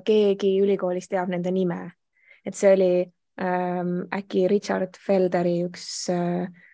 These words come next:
koolitus ja üks, äh, põhiallikas, millele ta viitab, kus on juhitud tähelepanu, et, äh, k-, täiesti kaalukalt kauem püsivad ülikoolis need tudengid, kauem selles mõttes, et nagu lõpetamisele lähemale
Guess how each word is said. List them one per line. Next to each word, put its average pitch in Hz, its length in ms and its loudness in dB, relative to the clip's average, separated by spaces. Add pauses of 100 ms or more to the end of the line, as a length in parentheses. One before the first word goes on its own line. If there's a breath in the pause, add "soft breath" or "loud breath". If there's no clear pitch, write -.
(260 soft breath)
koolitus 190 520 4
ja 180 100 4
üks, 180 220 -4
äh, 175 180 2
põhiallikas, 190 760 2
millele 180 320 -2
ta 180 100 -2
viitab, 185 340 -4
kus 185 220 -6
on 180 320 -2
juhitud 190 360 0
tähelepanu, 190 600 2 (340 soft breath)
et, 185 340 -2
äh, 180 500 2 (500)
k-, 196 240 -8
täiesti 196 420 4
kaalukalt 190 800 2
kauem 190 400 6
püsivad 180 400 0
ülikoolis 180 560 2
need 196 240 -2
tudengid, 226 480 -2 (260 soft breath)
kauem 185 300 2
selles 180 260 -2
mõttes, 180 240 -6
et 185 60 -12
nagu 180 180 -4
lõpetamisele 180 720 2
lähemale 208 460 2